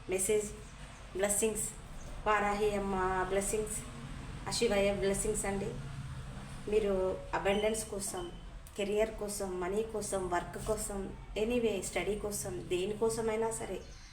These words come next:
మీరు ఎంతకాలంగానో ఎదురు చూసి, ఎదురు చూసి అలసిపోయి ఉండుంటే మాత్రం తప్పకుండా, తప్పకుండా మీరు ఈ మూడ్లో ఉండకుండా ఈ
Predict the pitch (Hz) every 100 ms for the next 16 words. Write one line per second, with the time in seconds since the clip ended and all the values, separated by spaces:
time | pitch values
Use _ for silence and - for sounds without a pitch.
0 | - - - 208 196 196 196 233 233 226
1 | 226 226 220 220 220 190 196 226 220 202
2 | - 196 180 196 226 226 208 - 208 190
3 | - 185 196 247 - 214 202 180 185 196
4 | 180 180 170 165 156 156 156 - - -
5 | 202 208 226 208 196 165 170 - 196 -
6 | 214 214 185 180 170 - - - - -
7 | 220 220 - 208 226 214 220 233 226 196
8 | 196 202 190 190 269 - - - - -
9 | - - - - 220